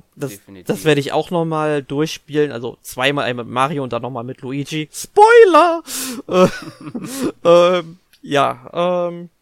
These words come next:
Speaker 1: gut, aber das soll es jetzt wirklich auch mal gewesen sein. Genug Off-Topic für diese Woche. Ich meine, ich werde jetzt einige Wochen, glaub ich, auch nicht mehr beim Podcast dabei sein. Da durfte ich mir heute mal so viel rausnehmen.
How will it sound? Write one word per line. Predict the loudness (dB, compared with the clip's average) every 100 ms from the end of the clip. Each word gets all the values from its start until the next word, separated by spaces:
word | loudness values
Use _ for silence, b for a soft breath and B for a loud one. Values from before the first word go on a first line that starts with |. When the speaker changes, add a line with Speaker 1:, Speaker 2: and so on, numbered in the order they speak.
| _ _ _ _ _ _ _ _ _ _ -16
Speaker 1:
gut, | -6 -2 0
aber | 0 0
das | 0 -2
soll | -2 -2
es | -4
jetzt | -8 -6
wirklich | -6 -4 -8
auch | -8
mal | -6 -4 -4 -4
gewesen | -8 -6 -4 -4
sein. | -6 -2 -2 -4
Genug | -8 -8 -6
Off-Topic | -8 -8 -6 -6 -4 -8
für | -10
diese | -10 -10 -8
Woche. | -8 -6 -8 -10 B -20 B B _ -16
Ich | -8 -2
meine, | 0
ich | 0
werde | -6 -10
jetzt | -2
einige | 0 0 -2
Wochen, | -6 -8
glaub | -8 -8
ich, | -8
auch |
nicht | -10 -8
mehr | -4
beim | -4 -2
Podcast | -4 -2 -8 -6
dabei | -4 0 0
sein. | 0 -4 -6 -8
Da | -10
durfte | -6 -6 -6 -10
ich | -10
mir | -8
heute | -6 -8 -10
mal | -10
so | -8
viel | -8
rausnehmen. | -6 -6 -8 -10 -6 -6